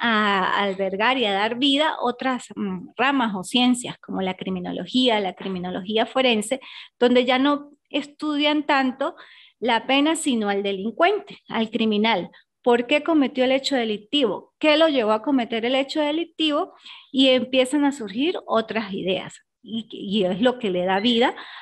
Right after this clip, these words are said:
a hoy en día lo que vemos al derecho penal, tanto general, especial,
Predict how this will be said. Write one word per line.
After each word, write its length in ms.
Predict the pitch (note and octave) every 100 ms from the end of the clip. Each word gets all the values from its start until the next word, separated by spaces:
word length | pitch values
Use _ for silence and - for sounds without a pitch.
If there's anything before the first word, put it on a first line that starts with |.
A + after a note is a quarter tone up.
| -
a 220 | G3 G3+
hoy 260 | F#3+ G#3+ A#3+
en 100 | A#3+
día 260 | B3 A#3+
lo 140 | C#4 C#4
que 80 |
vemos 280 | G3+ F#3 A3
al 100 | A3
derecho 400 | F3+ F3 F#3 B3+
penal, 460 | B3 A#3+ A#3+ A#3+ D4+ - _
tanto 380 | G3+ F#3+ F#3 F3+
general, 680 | E3+ F#3 G#3+ B3+ A3+ A3 C#4 -
especial, 720 | A#3+ - D4 D4 B3 G#3